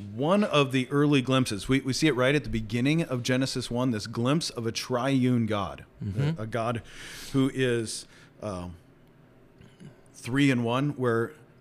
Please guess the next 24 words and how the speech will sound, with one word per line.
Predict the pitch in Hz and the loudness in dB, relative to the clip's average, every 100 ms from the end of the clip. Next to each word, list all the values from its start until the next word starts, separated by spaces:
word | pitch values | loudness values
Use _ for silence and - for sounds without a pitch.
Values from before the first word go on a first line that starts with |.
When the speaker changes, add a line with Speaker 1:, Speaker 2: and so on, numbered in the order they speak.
| _ - | _ -2
Speaker 1:
in | 143 | 2
the | 147 | 2
beginning, | 123 131 139 110 | 2 2 0 0
God | 110 123 143 | -2 -2 -2
creates | 135 127 135 - | -2 -2 -2 -4
the | 117 | -2
heavens | 131 139 123 | 0 -2 -4
of | 117 | -4
the | 110 | -2
earth, | 117 135 - - | 0 -2 -6 -12
and | 110 101 107 104 | -8 -8 -10 -10
the | 104 | -6
Spirit | - - 123 139 156 | -6 -4 0 2 2
of | 139 | 0
God, | 139 139 147 | 0 2 0
the | 90 | -4
second | - 117 135 | -8 -6 -6
person, | 143 - 139 139 131 - - - | -6 -6 -4 -4 -6 -10 -14 -6
uh, | 110 101 | -6 -4
is | 127 123 120 107 | -4 -2 -2 -4
hovering | 123 135 139 | -2 0 2
over | 139 135 | 0 0
the | 123 | 0
waters, | 117 127 135 135 123 | 0 0 0 -2 -4